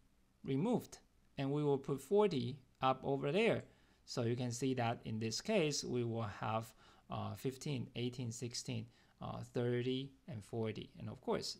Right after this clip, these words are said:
there is going to be an empty spot over there.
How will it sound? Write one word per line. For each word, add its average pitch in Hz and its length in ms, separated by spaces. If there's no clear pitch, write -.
there 113 200
is - 260
going 117 280
to 117 80
be 110 160
an - 120
empty 123 300
spot - 440
over - 280
there. - 220